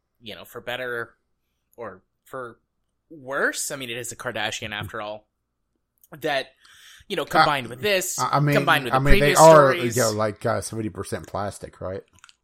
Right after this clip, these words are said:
Speaker 1: That's true. But combined with this and combined with the previous stories, might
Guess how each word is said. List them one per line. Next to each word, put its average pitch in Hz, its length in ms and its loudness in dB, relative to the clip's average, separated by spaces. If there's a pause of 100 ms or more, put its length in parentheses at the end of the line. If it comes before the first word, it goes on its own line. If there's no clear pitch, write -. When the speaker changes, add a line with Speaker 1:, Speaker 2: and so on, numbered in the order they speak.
(340)
Speaker 1:
That's - 160 -4
true. 123 180 -10 (420)
But 214 160 -6
combined 196 280 -4
with 143 120 -10
this 196 240 -2
and 170 120 -14
combined 156 260 -8
with 127 100 -14
the 120 60 -12
previous 180 360 -10
stories, 175 600 -8 (760)
might 156 400 -6